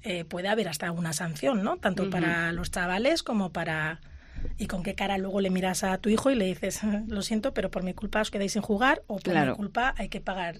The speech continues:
Speaker 2: Y mirad, me voy a quedar con una frase, buscando música para este espacio, pues he ido a la película de Campeones,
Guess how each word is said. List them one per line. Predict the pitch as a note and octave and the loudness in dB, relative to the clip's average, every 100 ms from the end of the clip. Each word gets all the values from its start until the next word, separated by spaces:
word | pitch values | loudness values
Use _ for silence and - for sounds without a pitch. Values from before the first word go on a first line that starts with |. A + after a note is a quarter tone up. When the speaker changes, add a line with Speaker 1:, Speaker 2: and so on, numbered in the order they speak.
| - | -4
Speaker 2:
Y | - G#2 | -2 2
mirad, | F3 G#3+ | 4 6
me | F#3 | 6
voy | F3+ | 6
a | |
quedar | A3+ C4+ | 6 6
con | C4+ B3+ | 6 4
una | B3 B3 A#3+ A#3 A#3 | 4 4 4 4 4
frase, | C#4+ B3+ | 2 2
buscando | F#3+ - F#3+ G3 G3+ G3+ | 0 2 0 2 2 2
música | G#3+ G#3+ G#3+ | 2 2 0
para | G3 G3 | 2 0
este | F#3+ G3 | 0 -2
espacio, | F#3+ A#3 A#3+ A#3 | 2 2 2 2
pues | A#3 E3 D3+ - - - - - | 0 -4 -6 -14 -12 -12 -14 -10
he | - F3 | 2 6
ido | F3+ | 8
a | |
la | F#3 | 8
película | E3+ E3+ F#3+ | 6 6 8
de | F3 | 8
Campeones, | D#3+ D3+ D#3+ C#3+ C3+ B3+ | 8 6 8 8 6 2